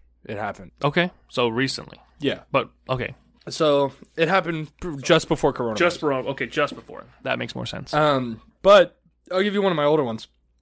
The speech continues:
Speaker 1: I was working at this, um, this restaurant, and it's very extravagant. Like, it had two stories to the restaurant, and then there was a bar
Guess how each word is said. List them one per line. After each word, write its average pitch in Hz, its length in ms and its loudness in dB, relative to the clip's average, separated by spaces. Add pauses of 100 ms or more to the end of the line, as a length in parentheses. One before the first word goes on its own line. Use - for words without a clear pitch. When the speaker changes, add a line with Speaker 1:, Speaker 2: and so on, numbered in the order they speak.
(300)
Speaker 1:
I 170 60 4
was 185 140 4
working 202 260 2
at 160 160 0
this, 135 300 -2
um, 113 300 -2 (120)
this 127 200 -4
restaurant, 123 560 -2
and 104 400 -14 (340)
it's 104 400 -12
very 135 500 0
extravagant. 107 680 -4
Like, 98 300 -10 (300)
it 117 80 -8
had 113 120 -6
two 185 180 -2
stories 143 400 0
to 139 60 -8
the 117 80 -6
restaurant, 110 600 -4
and 113 140 -10
then 113 120 -8
there 110 100 -8
was 107 160 -12
a 107 60 -10
bar 127 540 -2